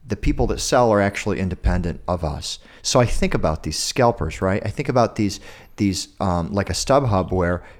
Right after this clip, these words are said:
they have, they, they're, they're selling something, but they didn't create what they're selling, right? They're selling it for somebody else. And what happens is there is a kickback to the person selling, right? Based on their sales, they get a certain, uh, a certain amount of commission.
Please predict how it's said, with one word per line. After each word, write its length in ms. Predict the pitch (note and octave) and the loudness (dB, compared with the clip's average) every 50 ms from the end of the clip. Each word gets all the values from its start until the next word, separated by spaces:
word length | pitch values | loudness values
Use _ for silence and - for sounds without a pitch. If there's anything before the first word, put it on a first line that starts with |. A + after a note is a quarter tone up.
| - _ _ _ | -20 _ _ _
they 200 | - A#2 A#2 A2+ | 0 4 4 4
have, 540 | G#2 F#2 G#2+ G#2+ G#2 G2+ G2+ F#2+ - - - - - - - _ | 4 4 2 2 4 2 2 0 -4 -10 -18 -20 -20 -20 -16 _
they, 420 | - A2 G2 A#2 A#2 A#2 - - - - | -8 -2 2 4 4 4 2 -2 -8 -12
they're, 200 | - - A#2 A#2 | -2 2 2 2
they're 160 | - G2+ A#2+ A2+ | 4 4 2 2
selling 400 | - - - D#3+ D#3 D3 B2 A2 | 2 2 2 2 4 2 2 0
something, 400 | - - A2 F#2+ E2 - F#2 F2 | 0 0 -2 -2 -2 -2 -4 -4
but 140 | F2+ F#2+ | -4 -2
they 140 | - G#2+ G#2+ | 0 0 0
didn't 240 | G2+ A2+ A#2 A2+ - | 0 -2 -4 -4 -6
create 500 | - - - G#2+ G2+ G2+ G2 F#2+ - - | -8 -6 -4 -2 0 0 0 -2 -2 -6
what 140 | - - - | -10 -6 -4
they're 100 | E2+ D#2 | -6 -4
selling, 420 | - - - D#2+ D2 - - - | -4 -4 -4 -4 -4 -6 -8 -6
right? 200 | D2 D#2 D#2+ - | -6 -6 -6 -4
They're 80 | - G2 | -6 -6
selling 280 | - - G#2+ A2 A2 | -4 -2 0 0 0
it 80 | F#2+ - | -2 -4
for 120 | - G2 | -6 -8
somebody 380 | F#2+ - - F#2 E2+ E2+ E2 D#2+ | -6 -4 -4 -4 -4 -4 -4 -4
else. 280 | E2 D#2+ - - - - - - - - - - - - - | -4 -4 -6 -8 -12 -16 -16 -18 -18 -18 -16 -16 -18 -10 -4
And 80 | B2+ A#2 | -2 0
what 120 | A2 A2+ | 0 2
happens 340 | B2+ C#3+ D3+ - D3 A#2+ G#2 | 2 0 0 0 -2 -2 -2
is 160 | G#2+ F#2+ G2 | -4 -4 -2
there 180 | - A2+ B2 - | -2 -2 -2 -2
is 160 | F3 D3+ - | -2 -2 -4
a 40 | B2 | -6
kickback 560 | - - C3 - - - A2 G2 G2 - - | -4 -6 -8 -6 -4 -2 -2 -2 -2 -6 -10
to 160 | - - A2 G2+ | -10 -8 -8 -8
the 80 | - | -6
person 340 | - - A2+ - - - D#2+ | -4 -4 -4 -4 -4 -6 -8
selling, 540 | - - - D#3+ D#3 E3+ C#3 - - G2+ - - _ _ _ _ _ _ _ _ _ - | -6 -4 -4 -2 -2 -2 -2 -4 -6 -10 -14 -20 _ _ _ _ _ _ _ _ _ -2
right? 260 | G2+ F#2+ F#2 - - | 0 0 0 -2 0
Based 260 | - A#2 A#2+ A#2+ - | 0 0 0 0 0
on 100 | C3+ A#2+ | -2 0
their 80 | A#2 G#2 | 0 -2
sales, 380 | - - B2+ A#2 A2+ G#2+ G2 - | -2 -2 0 2 2 2 0 -2
they 100 | G#2+ F#2+ | -4 -2
get 100 | - G2 | -2 -2
a 60 | F2+ F2+ | -2 -2
certain, 500 | - - - - - F#2+ F#2 F2 F2 - - - - - _ _ - | -2 -4 -4 -6 -6 -6 -6 -6 -8 -10 -14 -20 -20 -20 _ _ -8
uh, 260 | E2+ D#2+ D2 C#2+ B1+ - - _ _ - - _ - | -6 -6 -6 -6 -8 -10 -14 _ _ -20 -20 _ -12
a 40 | G#2 | -10
certain 260 | - - A2+ - G2+ | -8 -6 -6 -4 -4
amount 200 | F#2 F2 E2 E2 | -4 -4 -4 -6
of 100 | D#2+ - | -6 -8
commission. 520 | - - F2+ F2+ F#2 - - - C#2 - | -8 -6 -6 -4 -4 -6 -6 -8 -10 -12